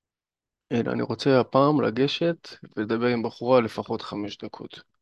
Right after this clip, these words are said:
ולדבר עם בחורה על חמש דקות, שאתה לא מכיר, זה לדבר עם בחורה על נושא שיחה. אז נושא שיחה שאני אוהב לדבר עליהם עם בחורות, זה אחד, איך את-, איך הם מתחילים איתך, זה מעניין אותי לשמוע על גברים אחרים, איך הם מתחילים.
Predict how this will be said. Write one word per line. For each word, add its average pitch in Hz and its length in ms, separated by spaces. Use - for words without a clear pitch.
ולדבר 101 420
עם 123 140
בחורה 117 280
על 110 60
חמש 117 300
דקות, 123 460
שאתה - 200
לא 117 120
מכיר, 117 400
זה 110 80
לדבר 110 400
עם 113 120
בחורה 113 360
על 120 60
נושא 110 260
שיחה. 117 400
אז - 80
נושא 110 240
שיחה 117 320
שאני 120 300
אוהב 120 120
לדבר 117 320
עליהם 113 220
עם 110 100
בחורות, 120 480
זה 110 200
אחד, 110 280
איך 120 140
את-, 113 160
איך 113 440
הם 110 120
מתחילים 123 480
איתך, 113 580
זה 104 80
מעניין 110 300
אותי 120 220
לשמוע 110 440
על 107 80
גברים 113 420
אחרים, 120 400
איך 107 160
הם 104 60
מתחילים. 123 460